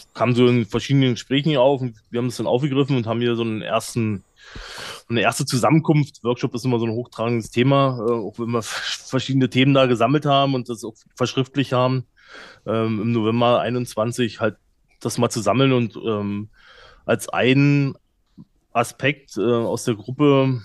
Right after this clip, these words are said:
wo verschiedene aktive Fans, Fanrat, äh,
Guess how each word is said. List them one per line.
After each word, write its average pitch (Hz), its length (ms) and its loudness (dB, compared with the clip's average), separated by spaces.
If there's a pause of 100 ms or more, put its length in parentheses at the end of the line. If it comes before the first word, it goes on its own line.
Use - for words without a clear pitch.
(180)
wo 110 400 -2 (200)
verschiedene 117 680 0 (500)
aktive 117 380 -2
Fans, 131 480 2
Fanrat, 113 680 2
äh, 104 760 -4